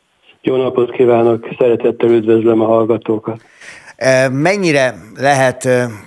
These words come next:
Speaker 2: készpénznek vennie azt a sajtóinformációt, miszerint, e, a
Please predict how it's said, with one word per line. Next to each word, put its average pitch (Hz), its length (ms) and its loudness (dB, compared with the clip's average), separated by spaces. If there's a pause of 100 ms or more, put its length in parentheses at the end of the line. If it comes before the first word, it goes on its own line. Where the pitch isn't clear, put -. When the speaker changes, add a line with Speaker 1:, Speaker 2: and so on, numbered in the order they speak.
(120)
Speaker 2:
készpénznek 120 760 -2
vennie 127 360 0
azt 135 220 -2
a 123 40 -2
sajtóinformációt, 113 1400 -2
miszerint, 107 760 -2
e, 104 400 0
a 98 40 -4